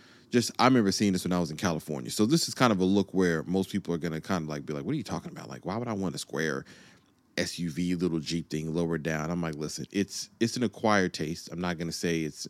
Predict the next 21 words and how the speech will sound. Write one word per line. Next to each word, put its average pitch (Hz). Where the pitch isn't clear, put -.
it's -
not, 78
but 90
it's 87
something 95
that 80
you 98
get 101
to -
love 95
and 85
you 85
get 90
to 92
know 87
when 80
you 73
see 82
these 69
things. -
So 67